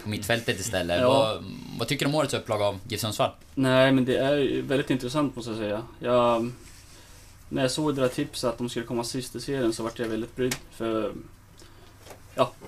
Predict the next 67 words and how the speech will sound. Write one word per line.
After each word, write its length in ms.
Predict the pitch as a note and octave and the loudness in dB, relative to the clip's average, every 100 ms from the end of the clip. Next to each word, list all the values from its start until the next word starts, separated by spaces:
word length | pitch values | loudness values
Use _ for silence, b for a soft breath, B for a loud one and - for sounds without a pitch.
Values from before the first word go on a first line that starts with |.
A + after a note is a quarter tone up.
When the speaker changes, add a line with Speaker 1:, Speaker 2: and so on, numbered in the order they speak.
| - - | -18 -2
Speaker 2:
jag 140 | C#3+ | -2
trodde 180 | D3 D#3 | 2 4
att 60 | E3 | 4
de 80 | D3 | 2
skulle 180 | C3 | 2
ha, 80 | B2 | 2
jag 120 | A#2+ | 2
trodde 140 | C3+ D#3 | 0 0
att 80 | D#3 | -2
de 100 | C3+ | -4
skulle 160 | B2+ | -2
ha 60 | B2 | -2
bättre 240 | C3+ - | -4 -6
koll 240 | B2+ D#3+ C3 | 0 0 0
på, 420 | A#2 A2 G#2 G#2+ - - - - - - - - - | 0 0 0 -4 -12 -20 -20 -20 -20 -20 -20 -16 -4
på 260 | B2 B2 | 2 4
än 100 | A#2 | 2
vad 100 | A#2 | 0
de 80 | A2+ | 0
hade, 240 | B2 A#2+ | -2 -2
liksom. 280 | C#3 A2+ - F3 | -4 -4 -6 -4
Men 260 | F3 - A#2+ | -2 -2 0
de 160 | B2+ | 2
hade 160 | C3+ C3+ | 2 2
väl 60 | |
inte 120 | C3+ - | 0 -2
stor 180 | B2+ | -6
koll 180 | B2 C3 | -2 -4
på 120 | B2 | -2
de 120 | A#2 A#2+ | -4 -2
nya 100 | A2+ | -4
spelarna 360 | - A#2+ A#2+ | -4 -4 -4
som 140 | A#2+ G#2+ | -4 -4
hade 100 | A2 | -4
kommit 240 | A2+ A#2+ | -2 -2
in. 180 | A#2+ - - B B B B - | -2 -4 -12 B B B B -4
Och 100 | B2+ | 2
jag 80 | |
hade 120 | C3 B2+ | 4 2
ju 60 | |
sett 280 | A#2+ B2+ - | 2 2 0
ganska, 460 | B2+ A#2+ B2 A#2 A#2+ - | -4 -2 2 2 0 -6
eller 120 | A#2 A#2 | 0 2
en 100 | A#2+ | 2
del 240 | C3 C3 | 2 2
av 120 | A#2+ A2 | 2 0
träningsmatcherna 720 | - A#2+ A#2 B2+ A#2+ A#2 A2+ | 0 -2 0 -2 -4 0 2
och 100 | A2+ | 2
hört 180 | B2+ A#2+ | 2 0
mycket, 240 | A2+ - | -4 -4
liksom, 320 | A#2+ G#2+ A2+ A2 | -6 -6 -4 -2
av 80 | |
Linus, 580 | A#2 A2+ A2 G#2+ - - - | 0 0 -2 -4 -8 -12 -14
vilken 220 | C3 A#2+ | -8 -6
kvalitet 320 | A#2 A2+ - | -4 -4 -2
de 120 | A2+ A#2+ | -2 0
håller 260 | B2 A2 | 0 0
och... 240 | G2+ G2 E2 - - - b b b b b b b - | 0 -2 -6 -16 -20 -20 b b b b b b b -14
Ja, 180 | - A#2+ C#3+ | -8 -6 -4
det 120 | C3+ | -2
är 40 | |
väldigt 240 | C3 C3+ C#3+ | -2 -2 -2
bra 120 | C#3 | -4
kvalitet, 340 | B2 A2+ D3 B2+ | -6 -6 -8 -8
måste 200 | - - | -12 -12
jag 60 | |
säga. 220 | A2 G2 | -10 -10